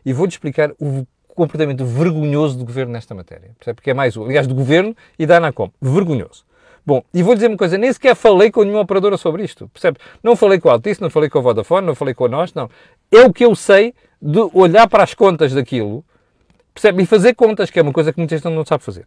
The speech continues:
Bom, hum, mas sobre isso falaremos amanhã. Ah, chegamos ao final do programa de hoje. Hoje já não vou chatear, já não vou chatear com mais nenhum programa, ah, mas vale a pena você ir ver o Dia D e ver, ah, hum,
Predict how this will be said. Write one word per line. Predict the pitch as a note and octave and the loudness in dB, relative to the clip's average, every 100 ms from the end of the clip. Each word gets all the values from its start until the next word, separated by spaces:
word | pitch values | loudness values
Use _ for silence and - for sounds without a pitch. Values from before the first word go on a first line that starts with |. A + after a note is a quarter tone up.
| _ | _
Bom, | - A#2 _ _ - - - _ - F3 F3+ E3+ | -4 -4 _ _ -20 -20 -20 _ 4 8 10 8
hum, | D#3+ D3+ A#2+ _ | 4 -4 -10 _
mas | F#3+ A3 | 0 2
sobre | - D#3 F#3+ E3+ | 0 -4 -2 -2
isso | F#3+ | -2
falaremos | E3+ D#3 C3+ | 0 0 0
amanhã. | A#2 F2+ E2 _ _ _ _ _ - | -4 -4 -10 _ _ _ _ _ 0
Ah, | D#3+ D#3 C#3+ | 4 6 4
chegamos | C3 F#3+ G3+ E3+ | 2 0 2 2
ao | |
final | D3+ D#3 | 2 0
do | C3 | -2
programa | A#2+ A#2+ A2+ | -2 -4 -2
de | |
hoje. | D3+ E3+ | -2 -2
Hoje | D#3 F3+ E3+ | 0 0 2
já | |
não | E3+ | 0
vou | C#3+ C#3+ | -2 -4
chatear, | D3 C3 B2 | -6 -6 -4
já | C3+ | -4
não | B2 | -4
vou | B2+ | -4
chatear | - B2 G#2+ | -4 -4 -4
com | A#2 | -4
mais | A2 A2+ | -4 -6
nenhum | A2+ A2 | -6 -10
programa, | B2 D3+ F#3 - _ _ _ | -2 -2 -2 -8 _ _ _
ah, | C#3 C#3 C3+ | 4 8 8
mas | C3 C3+ | 4 2
vale | E3 F3+ | 4 6
a | |
pena | D3 D#3+ | 6 4
você | C#3+ C3+ D#3 | 2 0 0
ir | C3 | 0
ver | C#3 | -2
o | B2 | -2
Dia | B2 B2 | -2 -2
D | B2 A#2 A2 | 0 -2 -2
e | |
ver, | A2 A#2+ A2+ | -2 0 0
ah, | A2 G2+ G2 A#2 A2 G2+ | 0 -2 -6 -6 -4 -4
hum, | G2 G2 | -6 -12